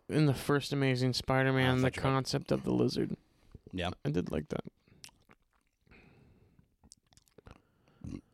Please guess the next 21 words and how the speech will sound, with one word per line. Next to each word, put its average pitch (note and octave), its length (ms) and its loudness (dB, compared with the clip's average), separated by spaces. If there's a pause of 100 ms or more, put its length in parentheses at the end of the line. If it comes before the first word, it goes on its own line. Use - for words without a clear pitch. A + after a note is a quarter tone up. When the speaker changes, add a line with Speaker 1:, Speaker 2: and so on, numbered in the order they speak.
(200)
Speaker 2:
Is G#2+ 80 -10
that F#2+ 160 -2
all F2 80 -2
you E2+ 60 -6
got? F2 160 -4 (160)
<laughs> - 160 -4
Speaker 1:
Yeah. G#3+ 200 4
Speaker 2:
Yeah, G3+ 140 2 (180)
all E3 80 -2
right, G2 240 -4
man. D#3 180 0 (220)
Speaker 1:
Yeah. C#3 80 2
Uh, C3+ 100 2
just D3 280 -2
connecting C3+ 420 0
it B2 140 0
to, C3 300 4
uh, B2 200 2 (2000)
they're B2 320 -4
Spider-Man C#3+ 540 -2
villains. C#3+ 380 -6